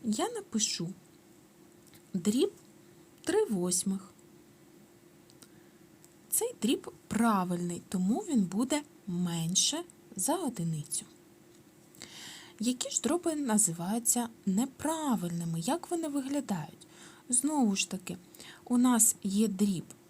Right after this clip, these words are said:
чисельник А, знаменник Б. Якщо у нас чисельник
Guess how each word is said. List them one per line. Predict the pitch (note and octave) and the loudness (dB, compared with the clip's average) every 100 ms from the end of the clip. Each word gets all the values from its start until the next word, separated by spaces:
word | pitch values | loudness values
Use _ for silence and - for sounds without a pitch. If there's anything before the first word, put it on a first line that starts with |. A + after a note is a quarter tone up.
| - - - - - | -20 -20 -20 -20 -2
чисельник | - C4 - G#3+ E3 D#3+ D3+ - | 4 6 6 4 2 -4 -8 -4
А, | D4+ G#4+ | 0 0
знаменник | - G3 F3 D4+ B3+ E3+ | 0 -2 -2 -2 -2 -2
Б. | E3 D#3 D3+ - - - - - - - - | -6 -10 -10 -16 -14 -14 -16 -20 -20 -14 -2
Якщо | A#3 C4+ - G#4 C5+ - | -2 0 0 0 0 2
у | A#3+ | 4
нас | F#3+ E3 E3+ A3 - - - - - | 4 2 0 0 0 -6 -20 -6 2
чисельник | - C#4+ - A3+ E3 E3+ D#3+ | 4 6 4 2 0 -6 -10